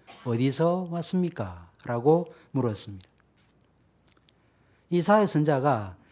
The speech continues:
제일 먼저 물은 질문은 그들이 무슨 말을 하였는가라는 질문이었습니다.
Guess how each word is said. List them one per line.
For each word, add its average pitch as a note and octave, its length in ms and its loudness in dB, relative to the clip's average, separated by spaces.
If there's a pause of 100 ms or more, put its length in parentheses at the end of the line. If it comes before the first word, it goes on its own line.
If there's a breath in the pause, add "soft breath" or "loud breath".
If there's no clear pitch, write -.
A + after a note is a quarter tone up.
(300 soft breath)
제일 C#3 300 2
먼저 E3 340 6
물은 D#3+ 320 6
질문은 C#3+ 640 0 (340 soft breath)
그들이 F3 320 4
무슨 A#2+ 360 0
말을 F3 440 2
하였는가라는 D#3 1040 2
질문이었습니다. A#2+ 840 0